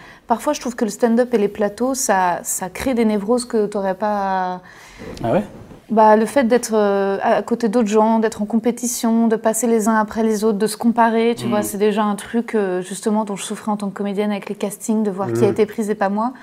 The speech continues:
Speaker 2: Tu doutes beaucoup de toi, euh, de manière générale ?
Speaker 1: Ah ouais, ouais, ouais. Bah, encore plus avec les plateaux et surtout quand je bide, quoi. Ensuite, euh, c'est catastrophique, quoi. Je me dis, mais
Speaker 2: Ah ouais, tu remets tout en question,
Speaker 1: Ah
Speaker 2: euh.
Speaker 1: ouais, ouais. Je, je me dis, mais... Euh, bah, tais-toi maintenant, à présent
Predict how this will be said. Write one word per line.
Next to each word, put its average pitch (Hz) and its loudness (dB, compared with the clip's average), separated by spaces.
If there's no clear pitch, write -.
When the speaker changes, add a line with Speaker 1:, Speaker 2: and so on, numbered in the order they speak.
Speaker 2:
Tu 131 -12
doutes 135 -8
beaucoup 139 -8
de 143 -6
toi, 180 -4
euh, 151 -6
de 135 -6
manière 131 -6
générale ? 131 -12
Speaker 1:
Ah 170 -14
ouais, 170 -16
ouais, 175 -10
ouais. 170 -12
Bah, 247 -14
encore 202 -6
plus 247 -6
avec 220 0
les 208 -2
plateaux 208 0
et 180 0
surtout - -10
quand 180 -10
je 170 -8
bide, 208 -2
quoi. 175 -12
Ensuite, 202 -12
euh, 170 -12
c'est 175 -14
catastrophique, 196 -12
quoi. 202 -8
Je 180 -10
me 185 -8
dis, 190 -16
mais 180 -20
Speaker 2:
Ah 120 -6
ouais, 120 -4
tu 113 -14
remets 110 -10
tout 127 -10
en 117 -6
question, 120 -8
Speaker 1:
Ah 107 -10
Speaker 2:
euh. 175 -14
Speaker 1:
ouais, 196 -14
ouais. 190 -18
Je, 185 -16
je 170 -14
me 180 -10
dis, 185 -10
mais... 202 -6
Euh, 220 -12
bah, 170 -12
tais-toi 226 0
maintenant, 208 -2
à 202 -6
présent 208 -4